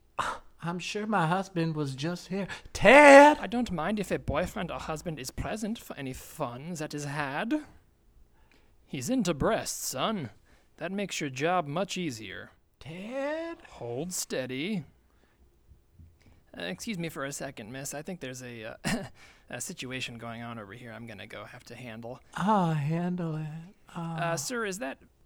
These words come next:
Speaker 2: is that, uh, male with accent messing with your wife? Shh, be quiet, flower monger. You're about to witness the catch of the century.
Speaker 1: Ted?
Speaker 2: Let's share some cheese together.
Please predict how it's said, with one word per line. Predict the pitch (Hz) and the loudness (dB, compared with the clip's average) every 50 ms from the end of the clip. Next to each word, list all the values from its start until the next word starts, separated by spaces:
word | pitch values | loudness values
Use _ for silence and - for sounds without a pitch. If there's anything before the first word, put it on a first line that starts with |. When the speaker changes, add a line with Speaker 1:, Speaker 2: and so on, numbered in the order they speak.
| - - - | -20 -20 -14
Speaker 2:
is | 208 185 165 165 | -12 -12 -8 -6
that, | 185 190 202 196 - - | -4 -4 -4 -6 -6 -6
uh, | 190 175 156 135 127 123 139 | -6 -4 -4 -4 -4 -6 -6
male | 139 143 151 156 170 185 190 180 151 | -6 -6 -6 -6 -4 -4 -4 -4 -4
with | 143 165 156 - - - | -6 -8 -8 -10 -12 -16
accent | - 160 180 180 - - - 202 202 208 185 - - 170 | -12 -10 -10 -8 -8 -8 -8 -8 -8 -8 -10 -12 -14 -14
messing | 160 165 160 156 - 175 170 170 | -12 -10 -8 -8 -8 -8 -8 -10
with | 165 160 - 143 | -10 -12 -12 -12
your | 135 135 131 | -14 -12 -10
wife? | 120 131 156 - 220 175 - - - _ _ _ _ _ - | -10 -10 -10 -10 -12 -14 -18 -20 -20 _ _ _ _ _ -10
Shh, | - - - - - - - - - - | -2 0 2 2 2 2 0 -4 -6 -6
be | - 202 | -8 -10
quiet, | 190 - - 185 226 214 147 127 - | -8 -8 -6 -4 -2 -2 -2 -2 -4
flower | - - - 113 107 113 120 127 123 120 | -8 -14 -12 -10 -8 -6 -6 -6 -8 -8
monger. | 120 120 127 143 175 180 180 226 208 151 - - - - - - - - _ | -8 -6 -6 -6 -6 -6 -4 -4 -4 -4 -6 -8 -16 -20 -20 -20 -20 -20 _
You're | - - 156 | -14 -12 -8
about | 139 151 165 156 - | -4 -4 -4 -4 -4
to | - 127 | -6 -8
witness | 120 160 - 185 170 - | -8 -8 -8 -6 -8 -8
the | - 123 117 | -8 -10 -14
catch | - - - 139 147 170 - - 185 | -14 -12 -10 -8 -8 -6 -6 -6 -8
of | 175 185 | -8 -10
the | 208 196 | -8 -8
century. | - - - 135 117 113 - - - 92 82 76 53 57 143 147 - _ _ - | -6 -6 -6 -6 -8 -10 -10 -14 -14 -14 -14 -16 -16 -16 -18 -20 -20 _ _ -14
Speaker 1:
Ted? | - - - 123 165 185 214 226 233 254 269 285 294 311 330 339 349 359 359 | -14 -12 -8 -6 -4 -4 -2 0 2 2 2 2 2 2 0 0 0 -2 -4
Speaker 2:
Let's | 226 - - - | -4 -4 -2 0
share | - - - 269 262 247 | 0 0 0 0 -2 -2
some | - - 269 247 | -2 -2 -2 -2
cheese | - - - - - 254 269 302 320 - | -2 -2 -4 -2 -2 -2 -2 -2 -2 -4
together. | - - 262 208 190 175 151 143 143 151 131 117 110 113 127 147 151 135 120 131 143 139 | -6 -8 -10 -6 -4 -4 -4 -4 -6 -6 -6 -6 -6 -6 -6 -6 -6 -6 -6 -6 -6 -8